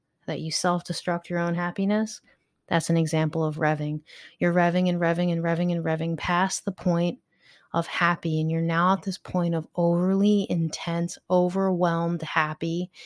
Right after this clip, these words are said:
and you become self-destructive. So you've taken the birdie, which is happiness, and you've taken your racket, and you've now smashed it in half. You've taken your happiness and <laughs> smashed it.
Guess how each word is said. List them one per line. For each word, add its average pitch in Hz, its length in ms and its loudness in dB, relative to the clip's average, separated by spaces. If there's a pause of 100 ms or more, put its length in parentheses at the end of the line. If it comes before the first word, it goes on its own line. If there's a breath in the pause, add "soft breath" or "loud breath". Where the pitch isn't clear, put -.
(160 loud breath)
and 170 100 -2
you 165 60 0
become 170 340 0
self-destructive. 160 920 -2
So - 160 -4
you've 160 180 -4
taken 180 320 0
the 180 80 0
birdie, 180 500 2
which 196 220 -2
is 170 100 -4
happiness, 208 640 -2 (260)
and 180 100 2
you've 170 100 -2
taken 180 300 -2
your 170 180 -2
racket, 175 460 -4 (960 loud breath)
and 180 140 2
you've 170 140 0
now 170 180 2
smashed - 640 -2
it 165 60 0
in 165 100 0
half. 147 540 -10 (1040 soft breath)
You've - 100 -20
taken 208 260 2
your 208 120 4
happiness 175 560 0
and 165 200 -2
<laughs> - 0 -
smashed 156 680 0
it. - 200 -8